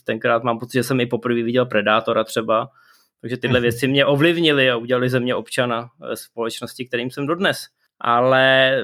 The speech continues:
Speaker 1: no, nahrál jsem tam, ne-, nebojím se říct, stovky hodin v těch prvních třech dílech. Samozřejmě potom i na automatech.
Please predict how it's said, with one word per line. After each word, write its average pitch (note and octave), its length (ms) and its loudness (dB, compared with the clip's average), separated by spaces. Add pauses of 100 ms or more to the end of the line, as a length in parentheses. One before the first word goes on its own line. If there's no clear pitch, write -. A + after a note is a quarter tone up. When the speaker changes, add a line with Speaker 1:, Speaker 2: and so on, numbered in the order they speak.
(240)
Speaker 1:
no, D3 180 0
nahrál C#3 320 2
jsem C#3+ 200 -2
tam, B2 380 0 (280)
ne-, B2 280 -6
nebojím F#3+ 380 -2
se G3 120 -4
říct, G3 160 -4
stovky F3+ 360 -2
hodin B2+ 320 -2
v - 60 -16
těch B2+ 160 -8
prvních B2 380 -8
třech C3 240 -2
dílech. G#2+ 420 -4
Samozřejmě C#3 340 0
potom C#3+ 320 -2
i D3+ 60 2
na C3+ 140 4
automatech. B2+ 680 0